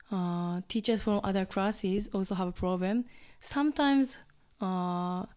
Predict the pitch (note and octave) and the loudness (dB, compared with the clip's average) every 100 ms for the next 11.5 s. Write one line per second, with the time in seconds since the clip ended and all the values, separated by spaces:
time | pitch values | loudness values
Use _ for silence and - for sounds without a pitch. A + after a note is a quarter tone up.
0 | - - - _ _ _ - C#2 C2 C2+ | -20 -20 -20 _ _ _ -10 -6 -4 -2
1 | F#3+ - A#3+ A3 G3 G3 - G#3 G3 F#3 | -2 0 2 4 4 2 0 0 2 0
2 | - G3 F#3 F3+ - C#4+ B3+ - F3 F3+ | 0 0 0 -2 -4 -2 -2 -2 0 0
3 | G#3+ - - G3 F3+ - F#3+ F#3+ F3 D#3 | -2 -8 -10 -4 -2 2 2 2 0 -2
4 | E3+ - - - _ - G3 F3+ F3 F3 | -6 -12 -20 -20 _ -8 -2 0 0 -2
5 | F3+ - _ _ _ _ - G#3+ G#3 G#3 | -4 -8 _ _ _ _ 0 4 4 2
6 | - G3 F#3 - F#3 E3+ F3 F3 - G3+ | 2 2 2 0 -2 -2 -2 -2 0 -2
7 | F#3+ - F#3+ F3 E3+ E3+ A3+ B3+ - _ | -2 -4 -2 0 0 0 0 -2 -10 _
8 | _ _ G3+ F#3+ A3 A3 G#3+ F#3+ F#3+ - | _ _ -2 0 0 0 0 0 -2 0
9 | - B3+ G3+ F#3 F#3 F#3+ - - _ _ | 2 4 4 4 0 -2 -6 -18 _ _
10 | _ _ - F#3 F#3 F3+ G3 - A#3 A#3+ | _ _ -4 -2 0 2 4 4 4 2
11 | F3 F3 G#3+ - | 2 2 0 -2